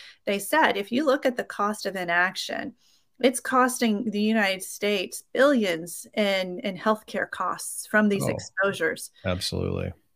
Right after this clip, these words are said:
Speaker 1: And we're not even talking about the hidden costs of, like, of, of lost wages, of, um, you know, there's so many GoFundMe's in my community right now.
Speaker 2: Lost wages, utility, uh, uh, you know, increased utility charges that they're having to,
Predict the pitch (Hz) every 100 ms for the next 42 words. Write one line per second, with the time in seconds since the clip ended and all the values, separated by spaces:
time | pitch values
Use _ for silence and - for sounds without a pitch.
0 | _ - 294 285 294 285 294 294 254 269
1 | 254 240 226 226 208 - 262 254 240 202
2 | 165 160 - - - 202 202 - 202 196
3 | 196 - - - - 202 - - - -
4 | _ _ _ _ - 190 180 - - 240
5 | 254 - - - - _ _ _ - 196
6 | 185 175 175 - 202 175 226 220 233 339
7 | - 320 320 240 214 202 - 190 190 175
8 | 180 165 175 - 185 175 180 190 165 170
9 | 170 143 156 156 - 147 156 151 160 160
10 | 151 147 151 - 160 160 160 147 147 127
11 | 135 131 123 147 147 139 131 131 117 135
12 | 147 - 156 147 135 156 156 156 - 156
13 | 151 147 160 151 147 135 143 147 147 147